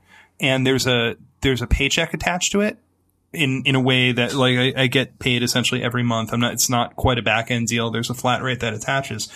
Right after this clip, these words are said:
Um, but it's hard for me to think of something that's so me and so creator owned as the thing that goes to the front of the line because it's paying for things. And that's a,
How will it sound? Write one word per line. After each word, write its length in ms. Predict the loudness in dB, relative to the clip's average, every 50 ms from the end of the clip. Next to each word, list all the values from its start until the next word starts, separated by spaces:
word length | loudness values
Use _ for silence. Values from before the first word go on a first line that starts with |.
| -14 -14 -14 -14 -16 _ -6 -2
Um, 460 | 0 2 2 2 2 2 0 -2 -4 -10 -20 -20 -20 -20 -20 -20 _ _ -20 -12 -12 -12 -8 -2 0
but 260 | 2 2 2 0 -4 _ _ _ _ _ _ -2
it's 180 | 0 0 0
hard 260 | 2 2 2 2 2 0
for 80 | 0
me 140 | 2 2 2
to 80 | 0 0
think 260 | 0 0 0 2 2
of 180 | 2 2 2
something 300 | 0 0 0 0 0 0
that's 180 | 0 2 2 2
so 380 | 2 2 2 4 4 4 2 2
me 260 | 2 2 2 2 2
and 140 | 2 2 2
so 180 | 2 2 0
creator 340 | 2 2 2 2 2 2 2
owned 320 | 2 2 2 2 2 0 0
as 240 | 0 0 0 0 0
the 100 | -2 0
thing 300 | 0 2 2 2 2 2
that 220 | 2 0 -2 0
goes 260 | 0 2 2 2 0
to 80 | 0 -2
the 80 | -2
front 200 | 0 0 2 2
of 80 | 2 2
the 80 | 2 2
line 300 | 2 2 2 2 2 0
because 260 | 0 0 0 -2 0
it's 120 | -2 0
paying 280 | 2 2 2 2 2 0
for 140 | 0 0 2
things. 420 | 2 2 0 2 0 0 -2 -4 -8 -12 -20 -20 -20 -20 -20 -20 _ -2
And 160 | 0 2 4
that's 200 | 4 2 2 2
a, 240 | 2 2 2 2